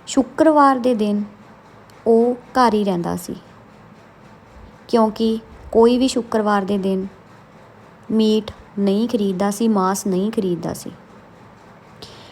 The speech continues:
ਵੀਰਵਾਰ ਦੇ ਦਿਨ ਉਹ ਕਦੇ ਵੀ ਬੱਕਰਾ ਨਹੀਂ ਵੱਢਦਾ ਸੀ। ਫਿਰ ਉਹ ਆਪਣੇ ਘਰ ਚਲਿਆ ਗਿਆ ਮਾਸ ਵੇਚ ਕੇ। ਅੱਧੀ ਰਾਤ ਦਾ ਸਮਾਂ ਸੀ। ਉਸਦੇ ਘਰ ਦੇ ਦਰਵਾਜ਼ਾ ਖੜਕਿਆ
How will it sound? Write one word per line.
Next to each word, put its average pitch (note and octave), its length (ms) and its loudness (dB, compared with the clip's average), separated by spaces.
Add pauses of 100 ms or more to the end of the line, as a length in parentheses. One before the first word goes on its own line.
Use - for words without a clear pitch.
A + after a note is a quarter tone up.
(180)
ਵੀਰਵਾਰ B3+ 520 4
ਦੇ C4+ 180 2
ਦਿਨ A3+ 300 -2 (500)
ਉਹ A3+ 200 -2
ਕਦੇ A3+ 280 2
ਵੀ A3 200 0 (480)
ਬੱਕਰਾ A3 380 0
ਨਹੀਂ G#3 260 2
ਵੱਢਦਾ E3+ 360 -4
ਸੀ। - 200 -12 (800)
ਫਿਰ A#3+ 240 4
ਉਹ C#4 160 6
ਆਪਣੇ C4 320 2
ਘਰ C4 220 2
ਚਲਿਆ E2+ 360 -2
ਗਿਆ - 200 -6
ਮਾਸ - 360 -6
ਵੇਚ - 240 -8
ਕੇ। - 180 -16 (1200)
ਅੱਧੀ G#3+ 280 4
ਰਾਤ B3+ 200 2
ਦਾ A3+ 120 0
ਸਮਾਂ F3+ 340 -2
ਸੀ। F3+ 220 -8 (1000)
ਉਸਦੇ C4+ 640 4
ਘਰ C4 280 0
ਦੇ G#3 300 -2
ਦਰਵਾਜ਼ਾ G3+ 480 -2
ਖੜਕਿਆ F#3+ 480 -8